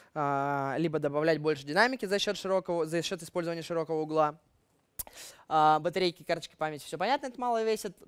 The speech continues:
Термос с горячим чаем, тоже окей, ясно, бутылка воды, естественно, не в стекле. А, нам дополнительный вес не нужен. Шоколадный батончик, а, тонкая пуховая куртка, перчатки ли. Ну и вот здесь начинается самое тяжелое.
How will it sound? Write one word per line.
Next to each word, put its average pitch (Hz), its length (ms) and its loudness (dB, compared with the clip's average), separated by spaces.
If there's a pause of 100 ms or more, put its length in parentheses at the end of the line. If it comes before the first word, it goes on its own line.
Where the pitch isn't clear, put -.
Термос 185 260 0
с 160 40 -10
горячим 165 400 0
чаем, 269 440 2
тоже 180 280 -6
окей, 170 180 -8
ясно, 170 240 -4
бутылка 160 280 -10
воды, 233 380 -2 (540)
естественно, 165 420 -2
не 165 120 -4
в - 40 -4
стекле. 156 400 -4 (460)
А, 147 420 0
нам 165 240 -8
дополнительный 165 380 -10
вес 170 160 -4
не 170 80 -12
нужен. 156 280 -8
Шоколадный 160 380 -2
батончик, 233 500 -4 (220)
а, 151 280 -4
тонкая 165 280 -6
пуховая 156 360 -4
куртка, 233 340 -4
перчатки 208 500 0
ли. 180 200 -2 (360)
Ну 226 100 0
и 208 80 6
вот 180 140 6
здесь 190 200 2
начинается 175 360 -4
самое 160 220 4
тяжелое. 120 440 -6